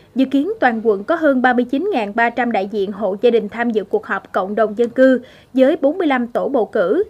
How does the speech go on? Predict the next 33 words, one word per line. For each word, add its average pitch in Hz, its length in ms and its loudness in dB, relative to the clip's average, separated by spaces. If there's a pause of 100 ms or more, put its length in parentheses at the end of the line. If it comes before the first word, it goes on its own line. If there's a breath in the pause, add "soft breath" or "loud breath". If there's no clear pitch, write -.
(200 loud breath)
và 233 260 2
tám 294 260 -4
mươi 311 180 0
cụm 208 280 -4
dân 226 160 0
cư 254 260 6 (520 loud breath)
để 262 140 6
bầu 247 220 6
bốn 262 220 4
mươi 370 80 0
lăm 254 200 2
người 220 200 4
ứng 311 220 2
cử 185 340 2
trưởng 226 160 0
khu 262 200 0
vực 220 160 2 (260 soft breath)
nhiệm 247 140 4
kỳ 240 240 4
hai 285 200 -2
nghìn 233 220 0
không 269 220 -2
trăm 269 160 -2
hai 254 140 -4
mươi 247 120 2
bốn 254 260 2
hai 302 160 -2
nghìn 220 220 -2
không 240 220 -4
trăm 220 180 -4
hai 220 140 -8
mươi 214 140 -2
chín. 247 200 -2